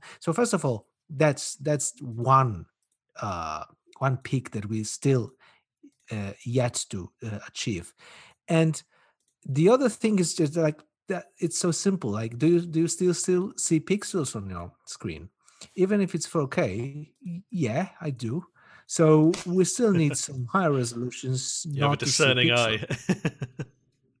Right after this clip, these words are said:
Speaker 2: <laughs>
Speaker 1: I, I mean, <laughs> I do see them a little bit, but I do see them. And I'm from
Speaker 2: No,
Speaker 1: the
Speaker 2: it
Speaker 1: generation of, I don't know, eight-bit and sixteen-bit computers,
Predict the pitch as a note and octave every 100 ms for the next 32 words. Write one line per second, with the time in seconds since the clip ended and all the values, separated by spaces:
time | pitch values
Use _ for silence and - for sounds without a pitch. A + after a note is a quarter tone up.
0 | - A3 C4+ - C4+ D#4 - - F#4 B3
1 | - B3+ D#4+ - F4 E4+ A#3+ C#3+ C3+ -
2 | G#3+ A3+ F3+ C#3+ C3+ E3 - - - D#3
3 | D#4+ E4+ D#4+ - - C#4 A#3 G#3+ G3+ -
4 | F3 - _ - - F#3 A#3+ C4 - G#3
5 | E3 G3 E3+ D3+ G#3 - D#3+ C3+ - -
6 | D#3+ D3+ D#3 F3+ G3 E3 E3+ E3 D3+ C#3+
7 | F#3+ F3 - C#3+ E3 - C#3+ C3 G#3+ D#3
8 | C#3 D3